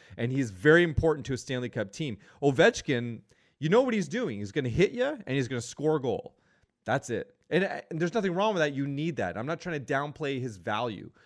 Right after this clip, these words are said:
But what I'm getting at now at this stage, he's the only thing left in Washington. And rather than try to go and help him out and give him more of a boost,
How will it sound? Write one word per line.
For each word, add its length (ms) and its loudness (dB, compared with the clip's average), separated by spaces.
But 100 -4
what 140 2
I'm 120 0
getting 320 4
at 180 -2
now 360 0
at 180 -4
this 180 2
stage, 680 -4
he's 360 -2
the 220 -4
only 420 0
thing 460 -6
left 340 0
in 200 -6
Washington. 720 -4
And 520 -2
rather 480 4
than 180 0
try 420 4
to 160 -4
go 400 0
and 240 -4
help 360 0
him 260 -2
out 400 -2
and 320 0
give 220 2
him 160 0
more 300 2
of 80 0
a 60 0
boost, 600 -2